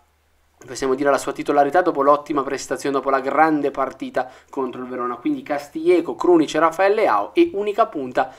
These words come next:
torna a essere titolare dopo tanto tempo, Zlatan Ibrahimovic.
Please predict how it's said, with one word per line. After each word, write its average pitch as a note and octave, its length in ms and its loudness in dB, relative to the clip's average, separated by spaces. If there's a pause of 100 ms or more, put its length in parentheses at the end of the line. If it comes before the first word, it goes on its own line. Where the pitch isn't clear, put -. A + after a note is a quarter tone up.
torna E3+ 420 8
a D#3+ 80 0
essere D#3+ 260 0
titolare C3+ 500 2 (120)
dopo B2 240 -8
tanto F3 560 6
tempo, C3 460 -4 (140)
Zlatan A#2+ 640 0
Ibrahimovic. - 440 -12